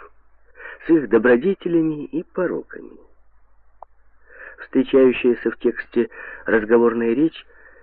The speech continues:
не выдумана автором, а заимствована из источников. В заключение считаю своей приятной обязанностью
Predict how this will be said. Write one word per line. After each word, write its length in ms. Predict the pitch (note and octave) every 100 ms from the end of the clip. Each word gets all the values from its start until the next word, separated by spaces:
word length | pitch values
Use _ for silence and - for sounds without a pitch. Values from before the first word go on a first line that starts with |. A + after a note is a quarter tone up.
| _ _ _
не 160 | - D#3
выдумана 640 | F#2+ E2 D#2 D#2 D2+ D2+
автором, 520 | C#2 - D2 C#2+ D2 - _ _ _ _ - -
а 140 | - G2+
заимствована 800 | A2 C#3+ F3 - D#3+ D#3 D#3
из 240 | D3+ - B2+
источников. 720 | D3 - D2 - - - - - - _ _ _ _ _ _ _ _ _ _ _ _ - - _ _ _ _ _ _ _ _ -
В 100 | D#2+
заключение 640 | A2 G#2+ - D#2 D2+ C3 - _ _ _ _ _ _ -
считаю 400 | - - - D3
своей 300 | - D2 C#2+ C#2+
приятной 600 | E2+ E2 G#2+ - C#2 C#2
обязанностью 680 | D#2+ F2 - A#2 - -